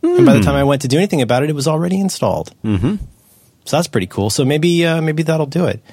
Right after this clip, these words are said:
Speaker 1: Interesting thing, uh, like, again, I, I, how, how do you put this?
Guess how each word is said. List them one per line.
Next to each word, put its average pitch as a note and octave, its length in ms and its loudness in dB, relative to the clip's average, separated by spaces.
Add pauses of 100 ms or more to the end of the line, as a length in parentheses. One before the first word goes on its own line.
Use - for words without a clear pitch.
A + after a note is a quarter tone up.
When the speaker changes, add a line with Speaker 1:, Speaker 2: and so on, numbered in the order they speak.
(880)
Speaker 1:
Interesting B3+ 380 0
thing, E3 500 0 (400)
uh, D#3 540 2 (640)
like, F3 160 0
again, F#3+ 400 2
I, F3 220 -2
I, F#3 320 0 (500)
how, D#3+ 220 -2
how D#3+ 180 0
do E3 60 2
you C#3 60 0
put C#3 220 -4
this? - 280 -4